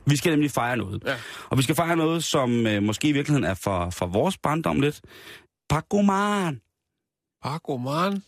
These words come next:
Speaker 1: Pac-Man.
Speaker 2: Pac-, Pac-Man?
Speaker 1: Præcis. Pac-Man, det er det originale japanske navn for den her lille gule dims, som for første gang blev udgivet i nitten otteoghalvfjerds. Og, øhm,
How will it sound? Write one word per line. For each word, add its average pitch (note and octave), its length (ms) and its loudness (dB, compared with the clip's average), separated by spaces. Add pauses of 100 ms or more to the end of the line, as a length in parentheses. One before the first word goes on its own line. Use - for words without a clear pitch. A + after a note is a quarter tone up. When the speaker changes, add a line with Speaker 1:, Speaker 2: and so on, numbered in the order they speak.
Speaker 1:
Pac-Man. E3+ 840 0 (920)
Speaker 2:
Pac-, - 300 -6
Pac-Man? E3+ 500 -2 (680)
Speaker 1:
Præcis. A2+ 520 -2 (400)
Pac-Man, D3+ 520 2
det C3+ 180 2
er A#2+ 80 2
det A2+ 260 0
originale A#2 380 0
japanske D#3+ 420 0
navn A#2 260 0
for A2+ 240 0
den G#2 200 0
her G#2+ 260 2
lille A2 600 2 (540)
gule A#2 260 2
dims, - 560 -2
som G#2 480 2
for G#2+ 120 -4
første A2+ 200 0
gang A2+ 120 0
blev G2 120 2
udgivet G#2 280 2
i - 20 2
nitten G#2 440 2
otteoghalvfjerds. D3 840 -2 (680)
Og, B2 400 2
øhm, G#2+ 500 0